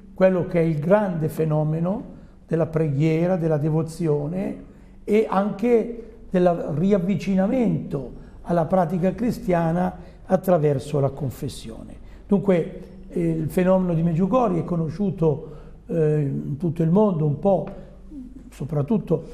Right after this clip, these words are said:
per le apparizioni, ma qui noi non entriamo nel merito. Noi entriamo nel merito di un, un evento. Tanta gente lì va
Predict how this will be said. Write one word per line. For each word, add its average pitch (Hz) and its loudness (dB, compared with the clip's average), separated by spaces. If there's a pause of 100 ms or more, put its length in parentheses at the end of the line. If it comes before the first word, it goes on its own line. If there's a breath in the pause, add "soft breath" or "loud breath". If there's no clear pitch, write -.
(120 loud breath)
per 165 -2
le 170 4
apparizioni, 214 0
ma 180 0 (200)
qui 262 2
noi 202 4
non 214 4
entriamo 156 0
nel 143 0
merito. 120 -12 (320 soft breath)
Noi 240 2
entriamo 190 2
nel 220 0
merito 226 0
di 185 0
un, 208 2
un 220 4
evento. 135 0 (480)
Tanta 233 2
gente 214 -2
lì 202 2
va 147 -4